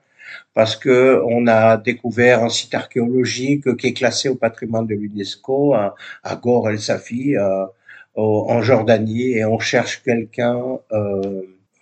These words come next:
enseigner aux gens, quoi, comment ils pourraient faire un artisanat basé sur les ressources, et notamment puisque c'est sur les anciennes ruines d'une indigoterie qui remonte au sixième siècle.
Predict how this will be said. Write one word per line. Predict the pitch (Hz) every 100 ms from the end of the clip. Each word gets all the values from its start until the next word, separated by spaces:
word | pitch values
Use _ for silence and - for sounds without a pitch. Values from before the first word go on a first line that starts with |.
| _ _ _ _ _ _ _
enseigner | 123 107 - 123 147
aux | 196 185
gens, | - 131 156 185
quoi, | 185 123 135 156 151
comment | 113 120 151
ils | 143
pourraient | 139 113
faire | 107 - 127 127
un | 117
artisanat | 110 - - 104 104 101 101 120
basé | 120 104 101 117
sur | 113 101
les | 92
ressources, | 92 - 156 -
et | 107
notamment | 110 110 113 147
puisque | 147 127 -
c'est | 127 -
sur | - 131
les | 127 117
anciennes | 120 - 135 120
ruines | 113 135 135 123 _ - _ -
d'une | 135 135
indigoterie | 127 120 120 127 123 - 185 107 104 _ _ _ _
qui | - 139
remonte | 127 120 131 135
au |
sixième | 123 - 233 208 131 131 120
siècle. | 113 - - 101 95 - 95